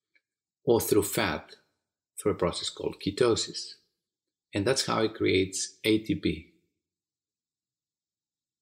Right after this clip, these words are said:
In all the above, hydrogen is the key element. So the question comes to mind, what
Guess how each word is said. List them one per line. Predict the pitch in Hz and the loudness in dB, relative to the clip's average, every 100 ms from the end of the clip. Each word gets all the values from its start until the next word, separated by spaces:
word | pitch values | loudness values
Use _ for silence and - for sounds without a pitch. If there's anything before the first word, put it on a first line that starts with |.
| _ _ _ _ _ _ - | _ _ _ _ _ _ 2
In | 123 120 123 | 2 4 4
all | 160 175 165 - - _ _ 117 | 6 8 6 2 -10 _ _ 4
the | 123 | 6
above, | 107 98 87 87 95 - _ _ - | 6 4 4 4 -2 -10 _ _ -4
hydrogen | - 123 127 135 127 139 135 - _ - | 0 2 2 -2 -4 -2 -2 -6 _ -2
is | 110 - - - _ _ _ - | 0 0 -2 -6 _ _ _ -2
the | 110 | -2
key | - 107 101 | 0 0 2
element. | 82 82 80 _ _ _ _ _ _ _ _ _ _ _ _ _ _ _ _ _ _ _ _ _ _ _ _ _ _ - | 2 -4 -8 _ _ _ _ _ _ _ _ _ _ _ _ _ _ _ _ _ _ _ _ _ _ _ _ _ _ 2
So | - 151 | 6 6
the | |
question | 160 156 151 120 | 6 4 4 0
comes | 107 101 95 | -2 -2 -2
to | 101 | -4
mind, | 87 85 82 - _ _ _ _ _ _ _ - _ _ _ | -2 -2 -4 -10 _ _ _ _ _ _ _ -20 _ _ _
what | 104 101 139 - - | 0 2 2 -2 -16